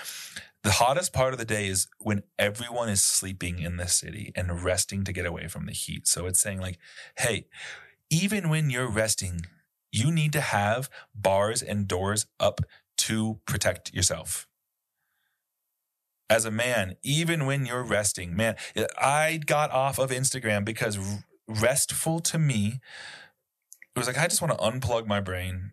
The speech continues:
I don't wanna think. I'm just gonna mindlessly scroll, which, A, silly, silly desire, but, and I, I recognize that it is. But for me, I was like, "I just wanna scroll." If I'm just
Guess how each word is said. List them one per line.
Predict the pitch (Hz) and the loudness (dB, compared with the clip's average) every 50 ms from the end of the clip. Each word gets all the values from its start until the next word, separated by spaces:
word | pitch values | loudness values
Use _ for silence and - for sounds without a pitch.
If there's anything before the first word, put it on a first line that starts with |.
| _ - | _ -4
I | - 95 | 0 2
don't | 98 95 | 2 2
wanna | 95 95 92 92 | 2 0 -2 -2
think. | - - 139 139 147 147 139 - - - - - - - - _ _ _ - - - - - - | -2 0 2 2 2 2 0 -2 -4 -6 -6 -8 -12 -16 -20 _ _ _ -20 -20 -20 -16 -6 0
I'm | - 110 131 151 | 2 4 4 4
just | 156 147 - | 4 2 0
gonna | 143 123 120 | 0 0 2
mindlessly | 107 101 98 101 101 101 98 98 - 98 | 2 2 2 2 2 2 0 0 0 0
scroll, | 95 - - - 95 90 87 87 90 | -2 -2 -2 -2 -4 -4 -4 -4 -2
which, | 101 113 113 - - - | -2 -2 -2 -4 -2 0
A, | 127 135 139 139 135 131 131 - _ _ _ _ _ | 0 2 2 2 0 -2 -4 -8 _ _ _ _ _
silly, | - - - - - 107 98 87 85 87 85 95 - 151 98 - _ _ _ _ _ _ _ _ _ _ | 0 2 2 2 2 0 -2 -4 -6 -6 -8 -10 -12 -14 -16 -16 _ _ _ _ _ _ _ _ _ _
silly | - - - - - - - - 175 156 131 123 120 110 101 92 - - | 2 4 6 6 4 4 4 2 2 0 0 0 0 -2 -2 -4 -6 -4
desire, | 98 101 101 92 85 82 82 80 80 82 87 - _ - | -2 -2 0 0 0 -2 -2 -2 -2 -4 -6 -4 _ 2
but, | 113 107 98 - - | 2 2 2 0 -2
and | - 107 107 | 0 0 2
I, | 107 101 - 110 | 2 0 0 0
I | |
recognize | 110 104 101 95 92 - 95 95 95 92 92 92 | 0 2 0 0 0 -2 -4 -4 -2 -2 -2 -2
that | 92 92 | -2 -2
it | 92 87 80 | -4 -4 -6
is. | 76 76 80 - | -4 -4 -4 -4
But | - - 87 - - | -2 -2 -4 -2 -2
for | - 110 | -2 0
me, | 107 110 117 135 147 151 - - - - - | 0 0 2 2 0 0 -2 -6 -14 -12 -6
I | - | -2
was | 113 110 | -2 0
like, | - | 0
"I | 113 | 0
just | 120 143 | 0 0
wanna | 139 139 | 2 2
scroll." | 135 - - - 160 160 143 107 98 - _ _ - _ _ _ _ _ _ _ _ _ _ _ _ _ _ _ _ _ _ _ _ _ _ _ - | 2 0 0 -2 -2 0 0 0 -2 -6 _ _ -20 _ _ _ _ _ _ _ _ _ _ _ _ _ _ _ _ _ _ _ _ _ _ _ -2
If | - - | 2 4
I'm | - - 277 | 4 4 2
just | 320 330 339 320 - | 0 0 2 4 4